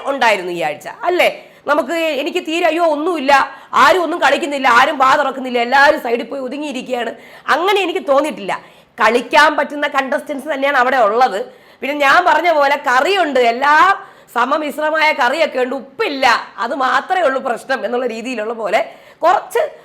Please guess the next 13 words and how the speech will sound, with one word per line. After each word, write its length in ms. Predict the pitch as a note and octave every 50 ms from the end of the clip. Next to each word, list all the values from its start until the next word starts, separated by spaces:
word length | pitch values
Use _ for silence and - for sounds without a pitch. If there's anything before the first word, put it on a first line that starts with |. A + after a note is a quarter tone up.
| - - - B3
ഉപ്പിൻ്റെ 360 | - - - G#4+ G#4+ A4 G#4+ F4
കുറവുണ്ട്. 400 | D#4+ D4 C#4 C4+ C4 B3 A3+ B3 - - D#3+ F#3 A3+
അത് 120 | A3+ D#4+ F4 - C4+
തീർക്കാൻ 420 | B3+ C#4+ D4+ C4+ - F4+ F4+ F4 D#4 D4+
വേണ്ടിയിട്ടാണ് 640 | C#4 C#4 C#4+ C4+ G3+ C4+ A#3+ A3+ A3 A3+ B3+ C4 - - - - - _ _ _ - - G#3+
വൈൽഡ് 380 | A#3+ C4 C#4+ E4 F4 F4 F4 F4+ C4+ E4
കാർഡ് 220 | D#4 D4+ C#4+ C4+ G#3 A#3 A#3+
എൻട്രീസ് 420 | B3+ A#3+ A#3+ B3 B3 A#3+ - - - - F#3
വരാൻ 200 | G3+ A3 A3 A3 G3
പോകുന്നത്, 260 | F#3+ F#3+ F#3 F#3 G3 A3+
അല്ലേ? 160 | B3 A3+ E3+ - - - - - - - -
അപ്പോ, 180 | B3 B3 C#4 D4 F4 F#4+ - - - _ _ _ - -
ആ, 40 | G#3+